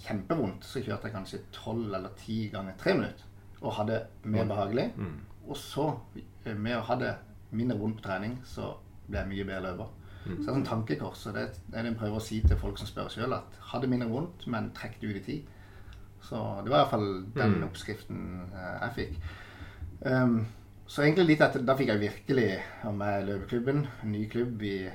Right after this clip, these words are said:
Speaker 1: var med i Holmenkollstafetten, vi vant seniorklassen, da fikk jeg lov til å løpe andre etappe, og fikk skikkelig, det var i tjue fjorten jeg fikk ånden og liksom syntes dette var gøy. Og så var det jo det, etter hvert, en, da klarte jeg å vinne Trenkeren selv, det store målet mitt i, i den tida, i mai, juni fjorten.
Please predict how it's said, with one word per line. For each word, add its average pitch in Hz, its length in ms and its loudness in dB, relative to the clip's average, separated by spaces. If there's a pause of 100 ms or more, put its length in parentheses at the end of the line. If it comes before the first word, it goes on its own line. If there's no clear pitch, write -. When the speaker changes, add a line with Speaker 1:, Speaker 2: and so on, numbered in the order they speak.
(120)
Speaker 1:
var 101 100 -2
med 95 140 -2
i - 40 -6
Holmenkollstafetten, 123 640 -2
vi 107 80 0
vant 101 260 -2
seniorklassen, 113 720 -2
da 107 80 0
fikk 98 160 -6
jeg 95 160 -4
lov 92 200 -6
til 107 120 -6
å 92 80 -4
løpe 95 100 -4
andre 101 200 -4
etappe, 117 380 2 (720)
og 113 120 -10
fikk 110 140 -4
skikkelig, 110 720 0
det 92 60 -2
var 95 180 -2 (300)
i - 60 -8
tjue 117 260 0
fjorten 107 400 -2
jeg 98 120 -6
fikk - 80 -10
ånden 98 400 0
og 90 140 -2
liksom 90 180 -8
syntes - 240 -10
dette 90 160 -10
var 90 120 -6
gøy. 92 160 -6 (260)
Og 113 80 -6
så 135 500 -2 (380)
var 107 120 -2
det 123 100 2
jo 110 40 2
det, 107 160 2 (100)
etter 107 220 -4
hvert, 110 160 -4
en, 92 220 -4
da 107 80 -4
klarte 107 280 2
jeg 139 100 4
å 104 60 2
vinne 127 140 2
Trenkeren 113 300 2
selv, 95 280 -6
det 101 80 -8
store 110 360 0
målet 123 220 2
mitt - 280 -10
i, 98 460 -6
i 104 40 0
den 101 200 -2
tida, 104 340 -2
i 92 60 -6
mai, 95 240 -4
juni 95 480 -4
fjorten. 170 400 -4